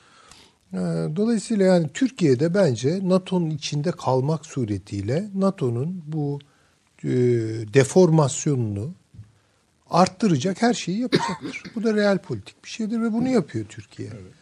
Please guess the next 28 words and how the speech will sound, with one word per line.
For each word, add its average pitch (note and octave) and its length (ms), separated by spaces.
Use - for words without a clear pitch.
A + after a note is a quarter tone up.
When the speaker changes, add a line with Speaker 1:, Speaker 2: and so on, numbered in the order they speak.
Speaker 1:
Sen G#3 340
burayı G3 260
ihmal G#3+ 360
ediyorsun. G#2+ 440
O G3 100
zaman E3+ 280
ben F3+ 200
de D#3 60
senin E3 280
üstüne D#3+ 380
titrediğim D#3 580
balta D#3 520
şey F#3+ 160
Speaker 2:
Evet. G3 100
Speaker 1:
vermiyorum. D#3 440
Ee, F3+ 760
Speaker 2:
Aslında F#3 360
biraz G3+ 100
Speaker 1:
destek G#3+ 320
vermiyorum. A3+ 240
Speaker 2:
şöyle, C#3 140
hani A#2+ 260
yavaşlığını B2+ 580
şuradan D#3+ 420
da B2 80
anlıyoruz. G#2 460
Türkiye E3+ 340
oraya D#3+ 380